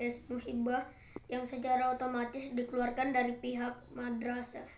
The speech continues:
atau sekolah Muhibah. Siap melunasi pembiayaan tahunan dan bulanan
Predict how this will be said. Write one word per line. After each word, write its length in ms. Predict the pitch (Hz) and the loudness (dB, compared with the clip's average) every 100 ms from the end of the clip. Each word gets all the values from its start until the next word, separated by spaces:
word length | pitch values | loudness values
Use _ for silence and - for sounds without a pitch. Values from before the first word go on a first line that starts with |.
| - - - - - - | -20 -20 -20 -20 -20 -12
atau 480 | 269 269 262 262 - - - - | -10 -6 -6 -6 -12 -20 -20 -10
sekolah 400 | 254 247 247 247 | -4 0 0 0
Muhibah. 400 | 254 247 233 262 - - - _ _ _ _ _ _ _ | -4 -4 -4 -4 -10 -20 -20 _ _ _ _ _ _ _
Siap 320 | - 269 269 | -8 -6 -6
melunasi 560 | 269 247 240 240 240 - | -6 -4 -2 -2 -4 -6
pembiayaan 720 | 247 247 247 240 247 247 240 | -4 0 2 2 2 0 0
tahunan 640 | 247 240 - 247 254 294 | -2 -4 -2 -2 0 2
dan 160 | 262 247 | 4 4
bulanan 560 | 240 247 240 277 311 | 2 2 0 -2 -4